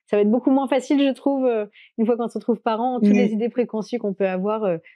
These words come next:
Speaker 1: se transforment et on se dit, « En fait, non, je vais, je vais essayer de faire au mieux ou au moins pire. »
Speaker 2: Ouais.
Speaker 1: Euh, donc, je, j'ai plein de flammes que j'aimerais lui transmettre. Je pense que l'une, et on en a déjà parlé, c'est justement cette, euh,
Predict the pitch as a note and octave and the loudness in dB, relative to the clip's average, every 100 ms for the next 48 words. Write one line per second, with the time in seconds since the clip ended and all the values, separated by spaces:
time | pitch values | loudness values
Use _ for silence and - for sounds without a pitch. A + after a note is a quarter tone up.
0 | _ - - F3+ - A#3 G3+ F3 G3 F3+ | _ -10 -4 -4 -2 -2 -2 0 -2 -2
1 | G3 G3 G3+ F3+ E3+ E3 E3+ F#3+ - F3 | -2 -2 -2 -2 -2 -4 -4 -4 -2 -2
2 | F3+ F#3 G3 F#3+ E3+ E3+ F3 F3+ F3 - | 0 -2 -2 -2 -2 0 0 -2 -4 -4
3 | A3+ - - E3 D#3+ E3+ E3+ E3 D#3+ D3+ | -6 -4 -2 0 0 -2 -6 -4 -4 -2
4 | D#3+ D#3+ D#3+ F3 F3+ D3+ E3+ D#3+ E3+ - | -2 -2 0 0 0 0 -2 0 -2 0
5 | G#3+ A3 F#3 A3 G3+ F3+ F3 F3 E3 F#3 | -2 -2 -2 -2 -2 -4 -2 -2 -4 -6
6 | F3+ B3 - F#3 - D#3+ C#3+ _ _ _ | -4 -4 -2 -4 0 -2 -2 _ _ _
7 | _ - F3 G3 F3 E3 D#3+ E3 F3 E3+ | _ -2 2 2 2 0 0 -2 -2 -4
8 | F3+ G3 F3 D#3 D#3+ E3 F#3 F3+ D#3+ D#3+ | -4 -4 -4 -6 -4 -4 -4 -4 -6 -6